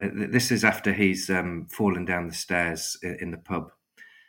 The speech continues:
"He felt electric light bulbs shining and burning into the back of his head, and sensed in the opening and closing flash of a second that his mind and body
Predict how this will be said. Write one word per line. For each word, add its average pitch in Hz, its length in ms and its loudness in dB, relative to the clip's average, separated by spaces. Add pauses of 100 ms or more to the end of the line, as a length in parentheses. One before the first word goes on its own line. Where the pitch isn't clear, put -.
(120)
"He 135 100 6
felt 135 400 6
electric 120 640 2
light 107 380 2
bulbs 90 260 -2
shining 120 640 4
and 104 220 -2
burning 101 400 4
into 85 220 -6
the 82 80 -8
back - 300 -2
of 95 100 -6
his 90 160 -6
head, 80 300 -4 (420)
and 107 160 0
sensed - 520 0
in 95 120 -2
the 87 200 -6
opening 123 400 2
and 117 160 -2
closing 117 460 0
flash - 420 -2
of 101 80 -4
a 104 40 -2
second 85 640 -6 (440)
that 104 240 -2
his 101 180 -4
mind 120 720 2
and 107 300 -6
body 87 460 -4